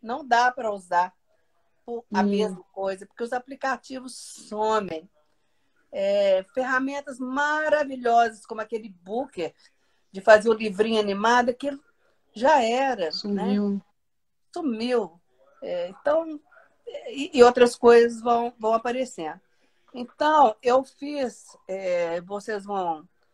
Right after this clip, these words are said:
Speaker 1: vão achar, deixa eu pôr aqui num, numa exibição maior pra mim, só pra eu ver. Eu dividi e,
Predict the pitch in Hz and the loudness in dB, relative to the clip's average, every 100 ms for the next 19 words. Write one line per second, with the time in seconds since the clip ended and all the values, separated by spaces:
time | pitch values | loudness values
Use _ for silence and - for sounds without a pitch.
0 | _ _ - 185 202 190 180 - 208 220 | _ _ -10 -4 -2 -2 -4 -8 -8 -10
1 | 240 - 180 170 175 165 170 160 160 160 | -14 -12 -12 -10 -8 -8 -8 -8 -6 -2
2 | 165 165 165 160 - 180 160 156 151 151 | -2 -2 -8 -8 -4 0 2 4 6 6
3 | 147 143 - 151 190 208 - _ _ _ | 4 0 -6 -8 -6 -8 -12 _ _ _
4 | _ _ _ _ - 139 127 156 151 208 | _ _ _ _ -12 -10 -6 -6 4 4
5 | 190 _ _ _ _ _ _ - - _ | 4 _ _ _ _ _ _ -20 -20 _
6 | _ - - 233 240 262 247 190 196 202 | _ -4 6 6 6 0 -2 -4 -2 2
7 | 226 - _ _ _ _ _ _ _ _ | 2 -2 _ _ _ _ _ _ _ _
8 | - 208 208 202 196 190 180 170 | -8 -2 2 2 2 0 -4 -8